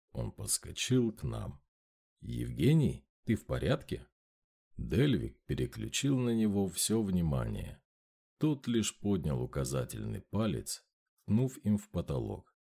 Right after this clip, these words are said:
справедливо требуя себе мгновения отдыха. Часть тревоги толстяка осела и на моей душе.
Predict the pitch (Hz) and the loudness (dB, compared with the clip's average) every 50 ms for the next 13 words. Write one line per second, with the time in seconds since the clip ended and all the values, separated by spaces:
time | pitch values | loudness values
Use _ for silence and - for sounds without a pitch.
0 | _ - - - - - - 65 62 62 - 60 62 62 58 - 53 52 98 92 | _ -14 -12 -8 -6 -2 -2 0 0 -2 -2 -2 -2 -2 -2 -2 -2 -4 -6 -8
1 | - - 98 120 131 113 160 139 117 101 92 - - - 135 127 123 101 104 110 | -6 -2 0 0 2 2 0 -2 -4 -4 -4 -4 -4 -4 -4 -4 -4 -4 -6 -6
2 | 107 107 113 107 98 101 69 117 123 120 113 113 107 107 104 104 - - - 82 | -8 -6 -6 -6 -4 0 0 2 2 2 2 2 2 2 2 0 -2 -6 -6 -4
3 | 73 64 57 - - - - - - 76 - - _ _ _ _ _ _ _ _ | -4 -4 -6 -8 -8 -10 -10 -10 -14 -14 -14 -16 _ _ _ _ _ _ _ _
4 | _ _ _ _ - - 85 73 65 62 - - - - 69 67 67 67 65 65 | _ _ _ _ -6 -2 0 0 2 2 0 -2 -2 -2 -2 -2 0 0 0 -2
5 | 62 55 55 50 - - 55 55 55 - - - - 104 - - 110 101 - - | -2 -4 -8 -10 -8 -8 -6 -4 -4 -4 -4 -6 -10 -12 -8 -6 -6 -6 -6 -6
6 | 95 - - - 131 135 127 120 113 - - - 110 113 110 101 92 87 80 76 | -4 -2 -2 0 0 0 0 0 0 -2 -4 -2 2 4 4 4 4 4 2 2
7 | 73 69 64 62 62 60 57 52 53 53 - - - - 52 - - | 2 0 0 0 -2 -2 -4 -4 -8 -6 -6 -4 -6 -6 -8 -10 -16